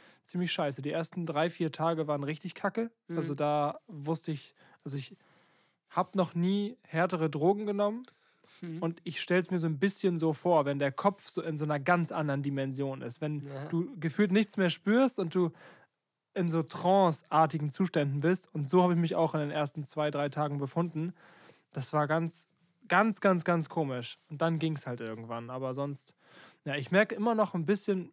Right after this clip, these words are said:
Speaker 1: dass ich, äh, mehr Atemnot habe. Und ich hab das immer noch das Gefühl,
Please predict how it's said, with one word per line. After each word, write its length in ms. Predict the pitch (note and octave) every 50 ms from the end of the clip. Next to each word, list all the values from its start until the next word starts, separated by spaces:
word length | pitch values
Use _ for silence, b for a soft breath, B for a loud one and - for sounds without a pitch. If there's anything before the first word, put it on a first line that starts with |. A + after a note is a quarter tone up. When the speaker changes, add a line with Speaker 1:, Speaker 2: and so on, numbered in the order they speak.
| _ _
Speaker 1:
dass 260 | - F3 E3+ D#3+ -
ich, 240 | - D3 - - - _
äh, 120 | E3 D#3+ D3
mehr 220 | D3 D3 D3 D3+
Atemnot 480 | - G3 G#3 G3+ G3 F#3+ F3+ F3+ E3 -
habe. 300 | E3+ E3 E3 E3 D#3+ E3+
Und 140 | E3+ D#3+ D#3+
ich 180 | D3 - - - -
hab 160 | B2 E3+ E3+
das 160 | - G3 E3+
immer 200 | G3+ G#3 A3+ A#3 G#3
noch 80 | G3
das 180 | - G3 F3 -
Gefühl, 540 | - E3 C#3 - - F#3 G#3 A3+ A#3 A3+